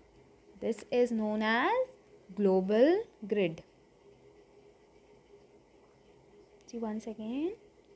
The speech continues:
what is global grid? The latitude and longitude forms the lines or the, forms the network of lines or grid on the globe. This is called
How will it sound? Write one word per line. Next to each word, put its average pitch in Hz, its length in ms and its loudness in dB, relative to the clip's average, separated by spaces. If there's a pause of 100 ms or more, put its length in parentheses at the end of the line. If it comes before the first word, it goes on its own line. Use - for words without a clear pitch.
(460)
what 208 180 2
is 247 100 4
global 247 460 4
grid? 294 460 4 (1300)
The 214 80 -2
latitude 254 640 0
and 277 200 0
longitude 233 760 -2
forms 214 760 0
the 233 120 -6
lines 226 640 -2
or 226 340 0
the, 208 480 -4
forms 247 480 -2 (120)
the 220 100 -2
network 233 640 2
of 226 260 -2
lines 190 760 -2 (340)
or 202 220 4
grid 240 420 0 (140)
on 202 400 -2
the 190 400 0 (100)
globe. 208 680 2 (460)
This 202 160 -10
is 190 160 -4
called 202 480 0